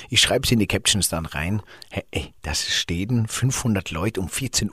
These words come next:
Uhr und warten, dass sie in ein kleines Restaurant rein können, Nudeln essen.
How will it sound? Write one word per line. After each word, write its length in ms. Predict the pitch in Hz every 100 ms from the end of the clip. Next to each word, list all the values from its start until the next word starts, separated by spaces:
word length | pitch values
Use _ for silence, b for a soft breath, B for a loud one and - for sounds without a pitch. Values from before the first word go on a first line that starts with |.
| -
Uhr 100 | 135
und 200 | 107 -
warten, 280 | 82 -
dass 160 | 101 95
sie 80 | 110
in 80 | 87
ein 80 |
kleines 320 | 78 78 104 -
Restaurant 560 | 95 - - 101 107
rein 180 | - 107
können, 280 | - 87 82
Nudeln 260 | 104 123
essen. 340 | 78 - -